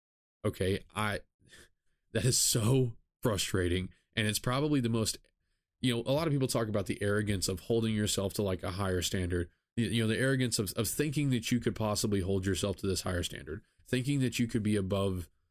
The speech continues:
above average in, in any sort of way and making that your standard. A lot of people think that that's arrogance. What's really arrogant is not wanting s-, somebody to critique your current standard. What's really arrogant is, is not wanting somebody to say, Hey,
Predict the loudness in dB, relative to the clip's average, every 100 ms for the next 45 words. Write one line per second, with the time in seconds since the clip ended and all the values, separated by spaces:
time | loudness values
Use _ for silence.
0 | _ -4 0 2 2 2 0 2 0 0
1 | -2 -2 0 2 2 0 2 2 2 0
2 | 0 -2 -2 0 0 0 -2 -2 -2 -2
3 | -4 -2 -2 0 0 0 0 0 -2 -2
4 | -4 -6 -4 -4 -4 -6 -14 -18 _ -4
5 | -2 0 2 2 2 0 0 2 0 -2
6 | -6 _ _ -4 -2 0 0 0 -2 0
7 | 0 0 -4 -8 -4 0 0 2 2 2
8 | 0 0 2 2 2 -2 _ _ _ -2
9 | 2 0 0 -2 0 0 -2 -4 -2 -4
10 | -8 -12 -18 _ _ _ -4 -2 2 4
11 | 4 2 2 0 0 0 0 -2 -4 -4
12 | -2 -2 -2 -2 -2 -2 0 0 0 0
13 | 0 0 0 -2 0 0 0